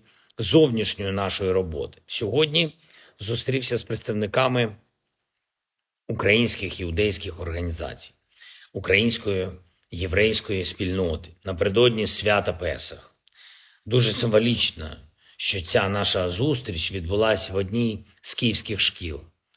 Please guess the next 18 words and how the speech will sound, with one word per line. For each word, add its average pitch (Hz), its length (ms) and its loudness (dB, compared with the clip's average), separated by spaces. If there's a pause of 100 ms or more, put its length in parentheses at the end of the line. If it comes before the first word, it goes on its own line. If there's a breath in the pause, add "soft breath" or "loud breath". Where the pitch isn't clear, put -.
Українська 131 600 4
школа, 80 440 -4 (160)
в 98 40 -6
якій 127 440 -2 (160 loud breath)
діти 143 260 0
вивчають, 95 560 0
зокрема, 98 440 -2
іврит, 117 440 2 (480 soft breath)
єврейську 104 460 6
культуру. 82 640 -6
Це - 160 6
одне 131 340 2
з 113 40 -4
багатьох 101 600 -2 (420 soft breath)
відображень 120 680 4
того, 120 300 4
наскільки 104 500 -6
багата 110 580 0